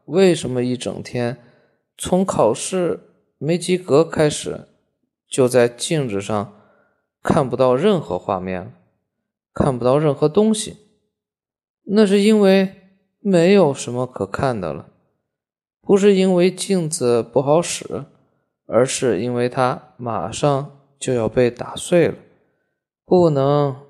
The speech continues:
再对接下来的事情做出预料了、预测了。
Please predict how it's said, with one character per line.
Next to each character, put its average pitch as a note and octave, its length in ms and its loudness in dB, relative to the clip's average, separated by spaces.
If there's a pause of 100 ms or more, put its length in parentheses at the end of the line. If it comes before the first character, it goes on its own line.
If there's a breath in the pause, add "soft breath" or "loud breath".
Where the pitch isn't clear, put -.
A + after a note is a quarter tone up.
再 B2+ 180 2
对 B2+ 220 0
接 C#3+ 260 0
下 D3+ 200 -4
来 G2 140 -8
的 D#2 100 -4
事 - 220 -8
情 D#2+ 240 -12 (2500)
做 B2+ 200 2
出 B2+ 200 -4
预 C#3 220 -2
料 F#2 260 2
了、 - 380 -20 (1120)
预 E3+ 220 -2
测 - 320 0
了。 - 160 -6